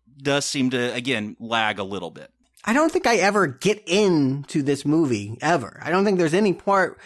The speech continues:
Speaker 2: where I feel like, wow, I'm seized by the moment and I'm suddenly inside the movie.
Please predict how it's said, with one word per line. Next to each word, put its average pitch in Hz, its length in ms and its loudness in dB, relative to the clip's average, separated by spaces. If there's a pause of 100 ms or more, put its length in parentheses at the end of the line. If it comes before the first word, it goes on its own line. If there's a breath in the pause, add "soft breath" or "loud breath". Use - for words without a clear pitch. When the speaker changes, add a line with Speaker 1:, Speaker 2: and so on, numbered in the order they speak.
(120 loud breath)
Speaker 2:
where 156 140 0
I 147 120 2
feel 170 380 2
like, 135 300 0 (240 loud breath)
wow, 151 300 2
I'm 143 160 2
seized 196 600 0
by 156 160 2
the 147 120 2
moment 151 480 2
and 151 160 -2
I'm 143 160 2
suddenly 151 500 0
inside 139 540 0
the 120 80 -2
movie. 113 480 -2